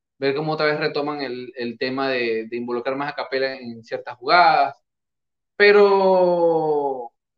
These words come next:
creo que deberían poder mejorar. Eh, Danilo Gallinari no ha estado tomando tantos minutos como antes, lo cual para un jugador de su, de su contrato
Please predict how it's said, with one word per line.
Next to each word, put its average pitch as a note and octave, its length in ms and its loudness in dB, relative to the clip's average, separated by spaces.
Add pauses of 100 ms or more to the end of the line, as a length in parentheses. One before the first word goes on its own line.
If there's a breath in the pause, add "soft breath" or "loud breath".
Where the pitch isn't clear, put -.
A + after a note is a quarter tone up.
(460)
creo A3+ 420 4
que C4 380 -2
deberían D3+ 800 2
poder C#3+ 220 0
mejorar. C3 400 -2 (460)
Eh, A#2+ 520 -8
Danilo D#3 380 -2
Gallinari D#3 420 2
no F3 120 0
ha E3 100 -4
estado E3+ 560 2
tomando D3+ 300 -8
tantos E3 220 -4
minutos D3+ 280 -8
como C#3 240 -4
antes, D#3 400 0
lo C3 140 -10
cual C#3 380 -2
para B2+ 160 -8
un B2+ 120 -12
jugador C#3+ 320 -2
de D#3+ 60 -6
su, C#3+ 300 -14
de B2 80 -20
su - 160 -20
contrato B2+ 560 -6